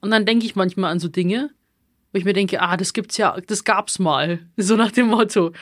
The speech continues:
Also das, was man eigentlich so befürchtet, was eintreten könnte, tritt manchmal bei mir ein.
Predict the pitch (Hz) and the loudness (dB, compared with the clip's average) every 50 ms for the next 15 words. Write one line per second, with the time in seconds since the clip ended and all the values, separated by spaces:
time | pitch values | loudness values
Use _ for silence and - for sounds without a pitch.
0 | - - - - 262 226 233 202 254 254 - 269 254 254 247 220 214 233 226 - | -18 -14 -4 -2 -2 0 0 0 0 2 2 2 2 4 2 2 2 2 0 0
1 | 190 196 196 - - 262 294 294 - 302 220 196 214 - - - - 190 202 233 | -2 -2 -2 0 2 2 2 2 2 -2 0 0 -2 -2 -2 -4 -2 0 2 2
2 | 247 254 - 254 240 247 - 208 175 - 240 254 254 - 302 311 320 320 _ _ | 2 0 -2 -6 -6 -6 -6 -6 -2 0 0 0 0 0 0 -2 -2 -4 _ _
3 | _ _ _ _ _ _ _ _ _ _ _ _ _ - - 247 247 247 - 208 | _ _ _ _ _ _ _ _ _ _ _ _ _ -4 -2 -2 -2 0 0 0
4 | 202 202 190 208 185 165 190 185 180 175 165 143 151 160 156 143 151 139 | 0 2 0 -2 0 2 2 2 2 2 0 0 2 2 0 0 -2 -8